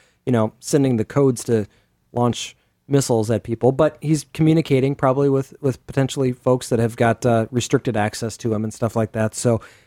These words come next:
just kinda keep those thoughts in mind. I, I, I wouldn't say it's necessarily a problem, but, uh, you know, definitely if you're looking to mitigate that risk,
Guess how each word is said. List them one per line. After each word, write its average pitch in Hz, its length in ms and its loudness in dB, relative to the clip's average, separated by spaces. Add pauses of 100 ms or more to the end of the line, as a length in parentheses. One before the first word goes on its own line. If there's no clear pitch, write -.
(120)
just - 260 -4
kinda 190 220 2 (420)
keep 202 220 -2
those 160 180 0
thoughts 135 260 2
in 127 100 0
mind. 117 220 2
I, 117 140 0
I, 127 180 -4
I 127 120 0
wouldn't 151 360 0
say 143 140 0
it's 127 140 -2
necessarily 117 500 0
a 104 60 0
problem, 113 420 2
but, 110 320 -2
uh, 107 160 2 (320)
you 127 80 -2
know, 104 160 -2 (140)
definitely 147 340 0
if 123 100 -2
you're 135 120 2
looking 131 240 0
to 123 100 -6
mitigate 131 360 0
that 131 120 2
risk, 139 300 -2